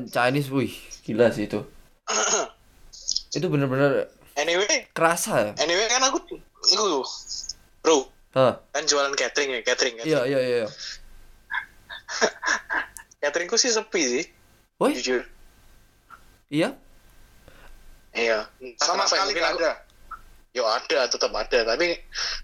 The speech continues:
Speaker 2: em, <clears throat> mungkin karena aku juga sibuk ya, jadi kayak ngurusinya mungkin agak kurang, promotifnya kurang ya kalau ke arah catering ini kan mem-,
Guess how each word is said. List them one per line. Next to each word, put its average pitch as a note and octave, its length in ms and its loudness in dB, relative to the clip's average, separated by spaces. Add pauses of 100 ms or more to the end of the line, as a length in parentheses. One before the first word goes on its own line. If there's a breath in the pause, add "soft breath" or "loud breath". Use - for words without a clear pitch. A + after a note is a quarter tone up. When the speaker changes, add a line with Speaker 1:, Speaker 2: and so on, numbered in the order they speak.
Speaker 2:
em, D#3+ 340 0 (560)
<clears throat> F#3+ 460 -2
mungkin C#3+ 220 -2
karena D3 240 2
aku C#3+ 140 0
juga B2+ 200 0
sibuk B2+ 380 0
ya, G#2 180 2
jadi A2+ 220 -2
kayak A2 200 0 (1160)
ngurusinya C3+ 600 0 (280)
mungkin D#3 280 0 (280)
agak B2 400 -2
kurang, A#2+ 380 0 (480)
promotifnya C#3 600 -2
kurang D3 260 2
ya A2+ 100 -2
kalau A2+ 240 0
ke G#2 100 -6
arah G#2+ 240 2 (440)
catering A#2 340 -2
ini G#2+ 300 -2
kan D#3 100 -4
mem-, C#3 220 -2